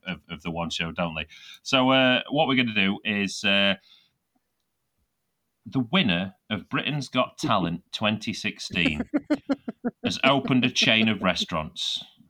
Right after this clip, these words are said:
Speaker 1: Um, and, uh, of course, you all remember who won, uh, Britain's Got Talent in twenty sixteen. It was Simon Cowell's favourite animal act, a squirrel called Mister Nuts.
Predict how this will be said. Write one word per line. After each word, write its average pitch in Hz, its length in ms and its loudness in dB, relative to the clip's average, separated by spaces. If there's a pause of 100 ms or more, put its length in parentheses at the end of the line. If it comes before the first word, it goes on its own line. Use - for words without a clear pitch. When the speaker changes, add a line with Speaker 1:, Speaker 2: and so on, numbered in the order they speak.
Speaker 1:
Um, 80 720 -2
and, 90 480 2
uh, 87 500 2
of - 140 -6
course, 160 280 2
you 113 120 2
all 127 140 0
remember 101 280 0
who 98 160 -2
won, 95 400 0 (100)
uh, 80 140 -4
Britain's 78 300 -6
Got - 180 -12
Talent 80 300 -4
in 78 100 -6
twenty 82 280 -8
sixteen. 98 480 -4 (280)
It 107 60 0
was 95 200 0
Simon 175 380 4
Cowell's 90 380 0
favourite 139 360 2
animal 85 360 2
act, - 240 -2
a 98 80 -2
squirrel 95 420 0
called 85 300 -4
Mister 104 280 -2
Nuts. 90 520 0